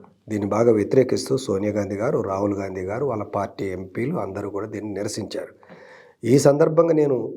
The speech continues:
తెలంగాణ కార్మిక వర్గానికి విజ్ఞప్తి చేసేది ఏంటంటే, తెలంగాణలో కాంగ్రెస్ ప్రభుత్వం ఇంతవరకు తన వైఖరిని ప్రకటించలేదు. ముఖ్యమంత్రి రేవంత్ రెడ్డి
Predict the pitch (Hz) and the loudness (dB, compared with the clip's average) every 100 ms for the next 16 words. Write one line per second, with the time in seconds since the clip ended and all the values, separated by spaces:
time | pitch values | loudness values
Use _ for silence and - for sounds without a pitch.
0 | - 113 143 156 147 139 123 123 120 113 | 2 4 6 6 4 2 2 2 2 2
1 | 104 107 101 95 104 104 110 98 101 92 | 4 2 2 -4 0 0 0 -4 -4 -4
2 | 87 90 87 - - - - _ _ _ | -4 -6 -6 -6 -8 -16 -20 _ _ _
3 | 113 131 160 170 165 160 151 131 120 127 | 6 8 8 6 6 4 2 0 0 0
4 | 123 - 101 101 - 117 - - - _ | 0 -2 -4 -4 -2 -2 -2 -8 -20 _
5 | _ _ - 127 135 131 127 170 120 107 | _ _ -2 2 6 6 6 0 0 0
6 | 110 117 127 135 - - 120 95 80 85 | 0 2 2 2 -4 0 0 0 -4 -6
7 | - - _ _ _ - 110 113 147 156 | -10 -20 _ _ _ -6 0 6 6 6
8 | 147 117 107 127 139 131 120 127 117 98 | 2 0 4 6 6 4 2 2 -2 -4